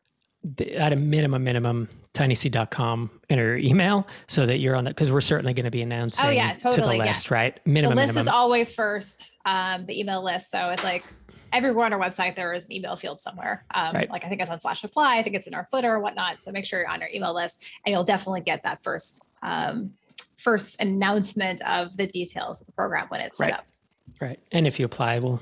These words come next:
Speaker 1: we'll chat with you as well. Um, f-, kind of a follow-up question. Uh, can you, I think from a different a-, a-, asker, um,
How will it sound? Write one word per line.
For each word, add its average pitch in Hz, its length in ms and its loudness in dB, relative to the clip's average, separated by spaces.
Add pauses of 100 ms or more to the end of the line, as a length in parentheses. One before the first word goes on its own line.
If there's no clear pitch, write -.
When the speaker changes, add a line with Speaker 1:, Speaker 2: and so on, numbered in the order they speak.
Speaker 1:
we'll 147 120 0
chat 143 160 0
with 143 120 0
you 143 40 4
as 123 100 2
well. 135 160 4 (600)
Um, 147 520 4
f-, - 120 -6
kind 208 160 4
of 208 40 6
a 160 40 2
follow-up 208 380 4
question. 175 480 2 (180)
Uh, 139 340 4
can 156 240 0
you, 147 140 0
I - 40 2
think 151 140 -2
from 135 180 0
a 127 60 0
different 131 400 -4
a-, 175 40 -4
a-, - 20 0
asker, 131 640 -4 (180)
um, 131 460 2